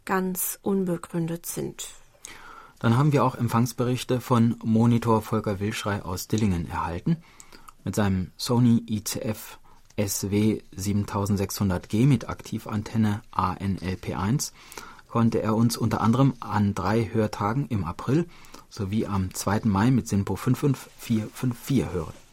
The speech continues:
Speaker 2: Dieses Mal hat Herr Wilschrei außerdem noch Fragen im Zusammenhang mit der Corona-Krise.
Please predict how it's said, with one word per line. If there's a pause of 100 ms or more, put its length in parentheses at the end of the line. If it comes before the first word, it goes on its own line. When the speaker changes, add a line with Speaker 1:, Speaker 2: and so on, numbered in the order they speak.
(680)
Speaker 2:
Dieses
Mal
hat
Herr
Wilschrei
außerdem
noch
Fragen
im
Zusammenhang
mit
der
Corona-Krise.